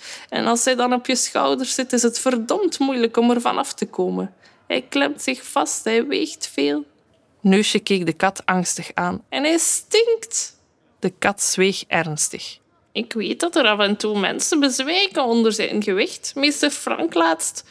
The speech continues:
De sportleraar, nochtans een potige en gezonde man." Neusje knikte.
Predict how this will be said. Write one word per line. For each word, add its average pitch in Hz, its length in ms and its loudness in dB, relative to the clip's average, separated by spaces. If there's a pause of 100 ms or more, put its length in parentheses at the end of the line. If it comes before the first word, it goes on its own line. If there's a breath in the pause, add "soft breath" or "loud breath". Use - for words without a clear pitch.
(300 loud breath)
De 370 140 4
sportleraar, 277 1080 2
nochtans 254 400 0
een 269 240 0
potige 285 500 2
en 247 200 -4
gezonde 254 480 2
man." 214 320 0 (420)
Neusje 202 400 4
knikte. 170 520 -2